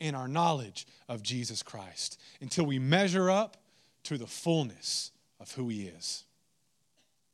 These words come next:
You know, I love this, this scripture because Paul doesn't just tell us to be unified, but he tells us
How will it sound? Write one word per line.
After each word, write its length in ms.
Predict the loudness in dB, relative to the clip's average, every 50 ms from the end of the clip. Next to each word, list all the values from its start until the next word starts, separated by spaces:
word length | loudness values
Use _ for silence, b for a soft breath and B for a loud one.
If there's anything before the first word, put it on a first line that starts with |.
| _ _ _ _ _ _ _
You 1200 | -20 -20 _ _ _ _ _ _ _ _ _ _ _ _ _ _ _ _ _ _ _ _ _ 4 6
know, 40 | 6
I 40 |
love 300 | 8 8 8 8 8 6
this, 260 | 4 2 2 2 2 2
this 180 | 2 4 4
scripture 460 | 4 4 4 4 4 4 4 -2 -2
because 540 | 0 0 2 4 6 6 6 6 2 -2 b b b b b b b b b b _ _ _ _ -18 -18 -16 -2
Paul 260 | 4 6 6 8 8 6
doesn't 180 | 6 6 6
just 200 | 4 4 2 6
tell 200 | 6 6 6 6
us 140 | 4 2 0
to 80 | 0 0
be 120 | 2 2
unified, 600 | 4 4 4 4 2 2 2 4 4 4 4 2
but 120 | 2 0
he 80 | -2 -2
tells 380 | 4 4 6 6 6 4 0 2
us 360 | 4 4 4 4 2 -2 -6